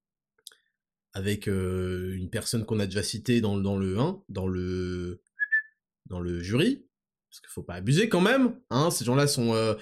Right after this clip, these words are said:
euh, jugés partis, mais bon, c'est comme ça. Quand je suis allé au Grand Rex, en fait, en payant John Williams, j'ai contribué, euh,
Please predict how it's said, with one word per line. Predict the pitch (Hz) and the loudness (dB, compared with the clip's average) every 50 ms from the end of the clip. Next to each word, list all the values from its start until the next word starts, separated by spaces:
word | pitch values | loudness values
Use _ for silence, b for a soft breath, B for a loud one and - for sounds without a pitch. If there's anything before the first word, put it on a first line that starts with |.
| B B 139 B | B B -6 B
euh, | 101 110 | 0 2
jugés | 120 135 170 170 156 160 | 2 4 4 4 4 4
partis, | - - 175 143 - - 277 302 320 311 - - | 4 4 2 2 4 4 4 4 4 2 -2 0
mais | - 131 127 123 | 2 2 4 4
bon, | 117 151 160 147 | 4 4 2 2
c'est | 147 - - | 2 0 2
comme | 147 156 | 2 2
ça. | 151 233 240 - - b b b b b b b b b b b b b b b b b b b b b b b b _ _ _ _ - | 4 4 2 2 0 b b b b b b b b b b b b b b b b b b b b b b b b _ _ _ _ -2
Quand | - 294 | 2 4
je | 302 302 311 269 269 269 269 269 262 262 254 247 247 240 233 233 233 233 - 175 | 4 6 6 6 6 4 4 4 6 6 6 6 6 6 6 4 4 4 4 2
suis | 175 - 165 | 4 4 6
allé | 160 170 | 6 6
au | 175 | 6
Grand | 156 147 156 156 | 6 6 4 4
Rex, | 165 180 180 - | 2 2 2 0
en | 143 | 0
fait, | - 156 147 - | 0 0 0 0
en | 131 120 | 0 2
payant | - 131 127 131 | 2 4 4 4
John | 123 123 123 | 4 4 4
Williams, | 127 123 120 131 143 156 147 | 4 4 4 4 2 2 0
j'ai | 120 - 107 104 | -2 -4 -6 -4
contribué, | - 113 107 - 120 107 110 120 120 117 | -4 -4 -4 -4 -4 -2 2 2 2 4
euh, | 110 98 95 92 92 92 87 82 69 50 | 2 2 0 -2 -4 -4 -6 -8 -8 -10